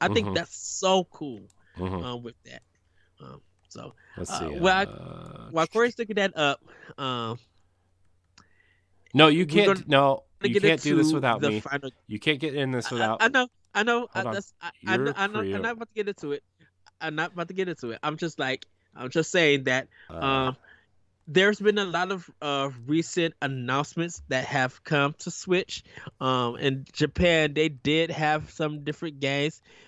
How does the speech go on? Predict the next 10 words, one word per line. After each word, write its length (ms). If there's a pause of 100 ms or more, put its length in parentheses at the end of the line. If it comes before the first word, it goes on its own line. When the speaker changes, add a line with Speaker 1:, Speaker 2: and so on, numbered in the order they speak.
(140)
Speaker 1:
that 160
people 320
can 400
check 320
out. 240 (160)
So, 580
um, 300
they 100
had, 180
like, 200